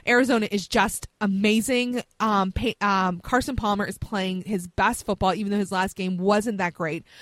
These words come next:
Um, hopefully he, he can maintain under the pressure. And I, you know this 'cause you've heard me on my Periscopes. I love me some Cam Newton.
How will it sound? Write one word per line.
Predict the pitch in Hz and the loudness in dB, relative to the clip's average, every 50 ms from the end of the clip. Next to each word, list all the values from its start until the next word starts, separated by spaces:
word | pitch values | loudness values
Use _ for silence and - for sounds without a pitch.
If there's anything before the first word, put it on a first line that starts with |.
| - - - - | -20 -20 -4 2
Um, | 196 208 196 185 180 | 4 4 6 4 4
hopefully | 175 185 240 220 - 240 240 214 208 202 | 4 4 4 4 4 0 -2 -2 -2 -2
he, | 180 202 | -4 -6
he | - 190 208 | -8 -8 -4
can | 180 220 202 | -4 -2 -2
maintain | 196 196 190 - - 190 190 | 0 -2 -2 -2 -4 -2 -2
under | 185 | -2
the | 175 170 | -4 -4
pressure. | - - 185 185 - 185 160 160 - - - - - - - _ | -4 -4 -6 -4 -2 -4 -4 -4 -6 -8 -16 -20 -20 -20 -6 _
And | 226 233 220 214 208 208 208 - | 0 2 4 4 2 2 0 -2
I, | - 208 208 | -4 -4 -4
you | - 226 220 247 269 | -2 0 0 2 4
know | 269 254 233 | 4 4 4
this | 220 214 208 - | 2 0 0 -2
'cause | 220 202 | -2 -2
you've | 196 208 - | -2 -4 -2
heard | - 254 220 214 | 0 0 0 2
me | 202 | 2
on | 190 180 185 | 0 0 0
my | 185 175 | 0 -2
Periscopes. | 180 - 214 196 202 - - 202 180 - - - _ | 0 2 2 2 2 2 2 0 0 0 -2 -6 _
I | 202 208 208 202 208 220 220 - | 4 4 6 8 8 6 4 2
love | - 220 208 214 214 220 214 269 | -2 -2 2 4 4 4 2 2
me | 254 214 208 220 | -2 -2 -2 -2
some | - - 202 220 | -2 -4 -8 -8
Cam | - 262 240 190 202 220 | -6 -4 -4 -4 -2 -2
Newton. | 220 240 214 214 220 214 | -2 -2 -2 -2 -2 -4